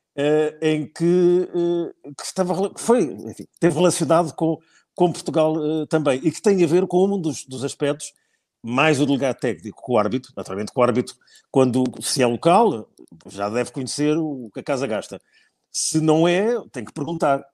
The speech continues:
e habitualmente pergunta ao delegado técnico primeiro. Isto aconteceu em Beijing, nos Jogos Olímpicos, eh, relativamente ao triplo salto. Há alguns que estão a ouvir que devem conhecer a, a, a história, quem não, quem não,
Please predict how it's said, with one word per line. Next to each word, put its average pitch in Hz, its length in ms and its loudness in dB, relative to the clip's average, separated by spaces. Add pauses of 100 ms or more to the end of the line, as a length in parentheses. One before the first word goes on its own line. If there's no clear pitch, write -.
e 98 80 -14
habitualmente 98 440 -12
pergunta 131 520 0
ao 110 80 0
delegado 101 280 0
técnico 127 360 -6
primeiro. 113 380 2 (500)
Isto - 140 0
aconteceu 147 500 2
em 120 80 -2
Beijing, 127 360 0
nos 160 280 -8
Jogos 120 200 -4
Olímpicos, 120 460 -6 (840)
eh, 151 580 4 (200)
relativamente 139 400 -2
ao 143 60 0
triplo 170 260 -4
salto. 123 280 0 (1500)
Há 95 60 -10
alguns 104 220 -8
que - 40 -14
estão 117 140 -6
a 104 40 -4
ouvir 117 260 -2
que - 80 -12
devem 95 220 -4
conhecer 98 400 -2
a, 98 120 2
a, 104 440 -4
a - 20 0
história, 139 360 4
quem 120 140 0
não, 104 340 0
quem 117 140 -2
não, 110 520 -4